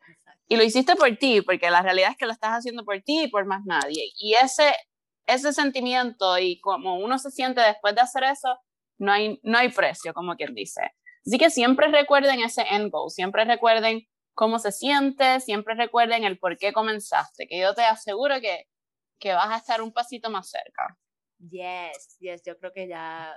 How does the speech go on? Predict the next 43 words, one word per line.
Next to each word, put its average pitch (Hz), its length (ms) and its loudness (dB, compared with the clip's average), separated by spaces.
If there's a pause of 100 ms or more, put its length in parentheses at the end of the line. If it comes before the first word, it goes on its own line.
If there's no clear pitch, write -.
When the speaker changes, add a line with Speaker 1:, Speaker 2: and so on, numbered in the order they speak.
Speaker 1:
yo 170 200 -12
me 175 80 -16
voy 170 100 -12
a 165 60 -10
poner 170 160 -18
mi 175 100 -14
ropa 165 260 -10
de 156 80 -8
ejercicio, 220 640 -12
de 185 140 -4
Move, 220 400 -4
y 208 40 -4
me 190 80 -2
voy 170 140 -2
a - 20 0
ir 175 40 2
a 190 60 2
hacer 202 180 0
Speaker 2:
Ajá. 247 100 4
Speaker 1:
ejercicio 285 500 2
cuando 226 280 4
Speaker 2:
Vamos, 214 240 8
Speaker 1:
acabe 208 160 6
Speaker 2:
ya, 196 160 6
Speaker 1:
aquí. 330 760 2
Speaker 2:
ya 269 220 8
yo 277 60 4
estoy 277 280 2
ready. 226 440 -4
Speaker 1:
Ready. 226 760 6 (400)
Me 233 240 2
gusta, 214 360 2
me 185 360 2
gusta. 175 440 -6
Bueno, 233 540 2 (120)
France, 220 520 0
gracias 208 540 2
por 247 140 -6
compartir 208 500 -2
un 208 80 -2
ratito 208 380 0
con 208 160 0
nosotras. 202 760 0